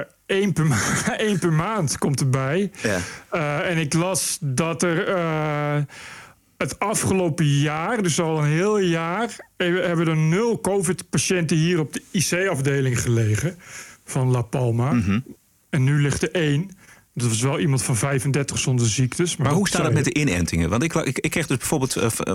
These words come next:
Speaker 2: vanavond kregen wij het nieuws dat er op,
Speaker 1: Ja.
Speaker 2: eh, de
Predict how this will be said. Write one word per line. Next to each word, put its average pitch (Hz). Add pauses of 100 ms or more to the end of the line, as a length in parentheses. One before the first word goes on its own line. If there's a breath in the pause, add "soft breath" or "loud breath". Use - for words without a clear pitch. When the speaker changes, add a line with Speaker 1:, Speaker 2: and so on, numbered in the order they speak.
Speaker 2:
vanavond 131
kregen 110
wij 101
het 95
nieuws 123
dat 110
er 101
op, 92
Speaker 1:
Ja. 156
Speaker 2:
eh, 82 (100)
de 78